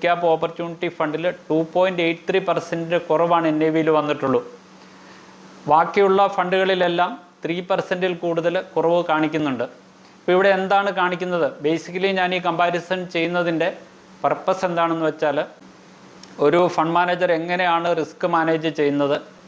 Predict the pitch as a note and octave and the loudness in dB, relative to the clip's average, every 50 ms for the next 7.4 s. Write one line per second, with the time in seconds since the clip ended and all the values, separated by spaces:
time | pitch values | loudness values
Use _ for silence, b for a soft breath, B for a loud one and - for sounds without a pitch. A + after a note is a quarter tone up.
0 | - - - C#3+ E3 F3+ F#3 F#3 F3+ F#3 F#3 F3+ F3+ F3 E3+ F3 F3+ G3 - - | -10 -4 -2 2 4 4 4 4 2 2 -2 0 0 0 0 0 -2 -4 -6 -8
1 | - - - - - - D3 D3 - - F3 F3 F3 F3+ F#3 F3+ F3+ - E3+ E3 | -16 -20 -20 -20 -8 -6 -6 -4 0 0 2 2 4 2 2 2 0 -2 -2 0
2 | E3+ E3+ E3+ F3 E3+ E3+ F3 F3+ F3+ F3 F3 D#3+ D#3+ E3 E3+ F3 F3 F3+ E3+ F3 | 0 0 0 0 0 0 0 0 0 0 0 -2 0 2 2 2 2 2 0 2
3 | E3+ E3+ E3 E3 D#3+ D#3 D#3 D#3 D#3+ D#3 D3 D3 D#3+ - - - - - - - | 2 2 2 2 0 0 0 0 0 0 2 2 0 0 -4 -10 -18 -18 -6 -4
4 | D#3 D3+ E3 E3 F3+ F3+ F3 F3 F3+ D#3+ E3 D#3+ D#3+ D#3+ D#3 E3 D#3+ E3 E3 E3 | 0 2 2 4 4 2 2 0 0 0 0 0 0 -2 -2 0 0 0 0 0
5 | E3 E3+ D#3+ D#3 D3+ C#3+ D#3 D#3 D#3 E3 E3 - - D3+ D3 D3 E3 D#3+ D#3 D3+ | -2 -2 0 0 0 2 0 0 -2 -2 -4 -2 -2 -2 0 2 2 4 4 2
6 | C#3 - D3+ F3+ - B B B B B B B C3+ C#3 D#3 F3 F#3+ F#3+ F#3+ F#3 | 0 0 -2 -2 -4 B B B B B B B 0 2 4 2 4 4 4 2
7 | F3+ F3 E3+ E3 E3 E3 F3+ | 4 2 4 2 2 2 0